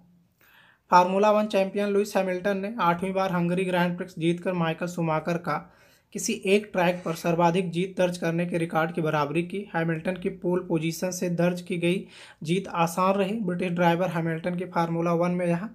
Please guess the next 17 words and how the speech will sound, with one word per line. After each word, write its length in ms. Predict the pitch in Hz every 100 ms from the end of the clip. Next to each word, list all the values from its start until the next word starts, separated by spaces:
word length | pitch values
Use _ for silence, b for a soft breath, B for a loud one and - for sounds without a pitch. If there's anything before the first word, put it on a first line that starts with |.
| - _
छियासवीं 580 | - 175 175 175 185 190
जीत 260 | 170 185 180
और 400 | 170 165 - - b b b b b b
अब 200 | 196 190
वह 120 | 208
जर्मनी 400 | 175 180 175 190
के 120 | 208
महान 400 | 190 175 170 196
ड्राइवर 300 | 190 180 180
शूमाकर, 720 | 180 170 165 160 160 180 180 _ _ _ _ _ _ b b b
शूमाकर 500 | - 180 180 175 202
के 280 | 196 143 - - -
इक्यानवे 580 | - - 185 196 208
जीत 240 | 190 175 180
के 100 | 185
रिकॉर्ड 420 | 175 170 175 190
से 280 | - -